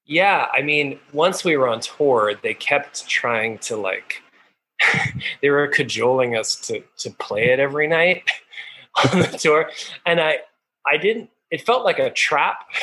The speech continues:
<laughs> Like, I didn't, they, they were like, "Come on." And I, we, they loved it. I mean, Tim is more circumspect, you know, he's not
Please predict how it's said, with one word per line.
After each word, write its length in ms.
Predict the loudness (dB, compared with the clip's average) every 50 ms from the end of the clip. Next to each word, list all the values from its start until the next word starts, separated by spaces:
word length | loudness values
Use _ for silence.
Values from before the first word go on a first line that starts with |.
| -4 -4 -2 0 0
<laughs> 200 | 0 0 0 -4 0
Like, 220 | 0 0 2 2 0
I 60 | 0
didn't, 540 | 0 -2 -2 -2 -2 -2 -4 -10 -10 -6 -2 0 0 0 0 -2 -6 _ -4
they, 280 | -2 0 0 -2 -4 -8 -12 -10 -4
they 60 | 0
were 60 | 0
like, 160 | 0 0 0 0
"Come 200 | 0 0 2 4
on." 320 | 4 4 4 4 2 0 -4 -10 -18 -20 _ _ -4
And 140 | -2 0 0
I, 380 | 2 2 2 2 2 0 -4 _ _ _ _ _ _ _ _ _ _ _ _ _ _ -20 -20 _ _ -14 -10
we, 340 | -6 -4 -4 -4 -4 -6 -12 -18 -18 -18 -18 -18 -16
they 240 | -8 -2 0 0 2
loved 360 | 4 2 2 2 0 -2 -4
it. 220 | -6 -6 -6 -8 -6 -6
I 60 | -6
mean, 280 | -4 -4 -6 -8 -8 -12 _ _ _ -8
Tim 300 | -2 2 2 2 2 4
is 200 | 2 0 0 0
more 480 | -2 0 2 2 2 2 2 0 -4 _ _
circumspect, 840 | -12 -6 -2 0 0 -2 -2 -8 -10 -10 -10 -10 -12 -12 _ _ -12
you 80 | -10 -8
know, 100 | -8 -8
he's 260 | -8 -10 -10 -8 -4
not 340 | -2 0 0 0 -2 -2